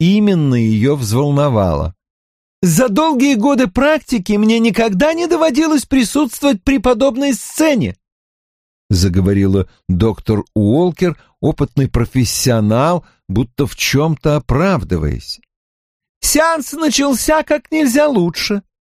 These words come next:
Пациентка поддавалась гипнозу, шла на контакт и вдруг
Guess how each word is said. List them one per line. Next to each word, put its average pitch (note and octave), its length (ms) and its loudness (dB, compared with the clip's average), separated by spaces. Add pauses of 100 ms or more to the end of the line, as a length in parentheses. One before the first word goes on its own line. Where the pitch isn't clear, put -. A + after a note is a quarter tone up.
(240)
Пациентка C#4 680 0 (120)
поддавалась A#3 580 0
гипнозу, F3+ 880 0
шла A#3 320 0
на B3+ 120 -2
контакт D#3+ 680 -2 (400)
и A#3 140 2
вдруг A3+ 640 0